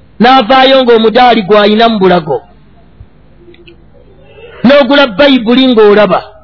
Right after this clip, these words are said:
Bwe bakutwala ku ssomero ly'abasiraamu ne bagamba nti, "Gula Qur'an ogiteeke awo." Si ya mwana, wabula egenda ku ssomero. Egenda abatukaluubiriza. So nga ali Bayibuli ogigula olwana.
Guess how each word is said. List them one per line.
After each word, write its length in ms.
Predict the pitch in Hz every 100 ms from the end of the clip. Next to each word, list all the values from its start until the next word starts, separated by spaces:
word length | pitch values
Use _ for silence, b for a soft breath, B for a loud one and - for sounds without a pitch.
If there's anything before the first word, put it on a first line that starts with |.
| - _ _ - _ - - _ _ - -
Bwe 100 | 254
bakutwala 500 | 294 - 311 285 269
ku 60 |
ssomero 260 | - 269 269
ly'abasiraamu 640 | 269 262 262 - 269 262
ne 80 | 233
bagamba 420 | 240 240 254 240
nti, 100 | 208
"Gula 200 | 185 214
Qur'an 480 | 202 - 220 262 247
ogiteeke 520 | 220 190 240 247 -
awo." 400 | 233 214 196 165 - - - - -
Si 200 | - 330
ya 200 | 330 277
mwana, 320 | 269 294 294
wabula 300 | 277 269 285
egenda 320 | 269 254 247
ku 80 | 226
ssomero. 400 | - 247 233 220 - - - _ _ _
Egenda 240 | 214 269 254
abatukaluubiriza. 920 | 240 240 240 226 220 214 196 147 - - _ _ _ _ _ _ _ _ _
So 160 | - 294 339
nga 160 | 320 285
ali 160 | 330
Bayibuli 400 | 311 311 277 262
ogigula 460 | 254 226 240 294 294
olwana. 520 | 247 240 226 214